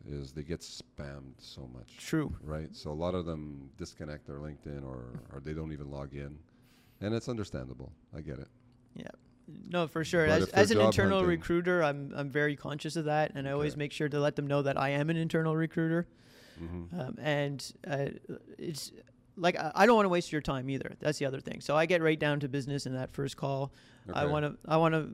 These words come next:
Speaker 2: discuss salary. I wanna discuss availability.
Speaker 1: So this is the initial fifteen minute
Speaker 2: Yeah.
Speaker 1: call.
Speaker 2: Exactly.
Speaker 1: Talking salary, availability, expectations, just to make sure you're not wasting that
Speaker 2: And if
Speaker 1: person's
Speaker 2: you have
Speaker 1: time.
Speaker 2: any questions, I answer all of them, even some technical questions, although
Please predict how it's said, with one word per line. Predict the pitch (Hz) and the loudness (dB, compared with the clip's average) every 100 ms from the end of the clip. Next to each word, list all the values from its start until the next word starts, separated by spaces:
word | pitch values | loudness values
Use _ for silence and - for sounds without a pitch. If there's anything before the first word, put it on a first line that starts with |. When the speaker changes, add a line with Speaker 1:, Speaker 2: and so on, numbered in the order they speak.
| - - | -12 -10
Speaker 2:
discuss | - 143 143 139 | -8 -2 -2 -2
salary. | - 185 175 175 175 170 | 4 6 8 8 6 6
I | 151 | 4
wanna | 143 135 | 2 -2
discuss | 131 - 135 | -4 -6 -4
availability. | 127 135 127 156 170 160 156 156 151 151 - | 2 4 6 8 8 8 6 6 4 2 -4
Speaker 1:
So | - 110 | -4 -2
this | 139 | 0
is | 143 | -2
the | 127 107 | 0 0
initial | 117 117 113 | 0 -2 -4
fifteen | - 107 107 101 | -6 -8 -6 -4
minute | 95 82 | -4 -2
Speaker 2:
Yeah. | - | -2
Speaker 1:
call. | - 76 82 - _ - _ _ - - | 0 -4 -4 -12 _ -20 _ _ -20 -14
Speaker 2:
Exactly. | 143 135 143 - - 135 | -8 -6 -6 -8 -12 -2
Speaker 1:
Talking | 98 92 90 | -2 -2 -6
salary, | - 117 107 107 101 | -2 2 2 2 0
availability, | 85 85 82 95 101 95 92 90 87 90 | 0 -2 -2 -2 -2 -2 -2 -2 -4 -4
expectations, | 65 - - - 101 87 - 92 85 82 80 76 | -6 -10 -14 -6 -4 -4 -4 -8 -6 -10 -14 -16
just | - 85 | -16 -12
to | 85 | -8
make | 85 | -8
sure | - 92 | -2 -2
you're | 82 | -2
not | 80 | -4
wasting | - 80 - 80 | -2 -4 -4 -6
that | 76 | -4
Speaker 2:
And | 175 170 | 0 0
if | 165 | 2
Speaker 1:
person's | 175 | 4
Speaker 2:
you | 185 | 6
have | 190 | 8
Speaker 1:
time. | 196 | 6
Speaker 2:
any | 190 | 2
questions, | 180 170 170 175 165 | 4 2 2 -2 -2
I | 143 | -4
answer | 135 143 143 143 | -2 -4 -4 -2
all | - 160 170 | 6 8 8
of | 160 | 6
them, | 170 | 4
even | 185 220 | 4 2
some | 202 202 | 0 0
technical | 202 196 190 196 | 0 0 0 -2
questions, | - 190 - 190 165 | 2 0 0 -2 0
although | 151 156 151 | 0 0 0